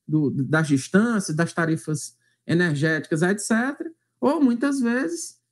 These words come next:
é, se tem ali uma possibilidade, como no si-, no sistema Aquapolo, que se faz o reuso, mas atrelado a um grande consumidor de água, né, que no caso é a Braskem, existem outras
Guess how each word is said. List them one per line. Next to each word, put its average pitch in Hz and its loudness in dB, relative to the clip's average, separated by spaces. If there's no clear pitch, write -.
é, 208 0
se - 2
tem 240 2
ali 202 2
uma 208 0
possibilidade, 196 2
como 220 4
no 202 -2
si-, 196 0
no 175 2
sistema 170 0
Aquapolo, 220 0
que 240 2
se 269 6
faz 202 2
o 214 2
reuso, 233 0
mas 226 2
atrelado 214 0
a 214 2
um 226 2
grande 247 0
consumidor 226 2
de 214 0
água, 214 -2
né, 208 0
que 320 0
no 180 2
caso 175 0
é - 2
a 165 0
Braskem, 190 0
existem 165 0
outras 185 0